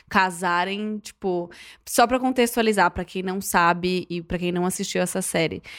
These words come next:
é, são pessoas que querem casar, tipo, homens e mulheres, e aí eles não se conhecem fisicamente, eles precisam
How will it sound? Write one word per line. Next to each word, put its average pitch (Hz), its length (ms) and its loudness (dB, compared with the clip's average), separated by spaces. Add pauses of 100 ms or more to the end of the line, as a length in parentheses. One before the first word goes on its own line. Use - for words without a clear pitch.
(400)
é, 170 800 6 (240)
são 208 220 4
pessoas 208 320 4
que - 80 -10
querem 208 320 4
casar, 208 580 4 (400)
tipo, - 200 -4 (180)
homens 196 380 4
e 202 40 2
mulheres, 202 680 2 (360)
e 226 120 6
aí 220 140 8
eles 240 580 2 (320)
não 262 240 6
se 302 140 0
conhecem 262 580 2
fisicamente, 247 680 0
eles 180 160 0
precisam 208 520 2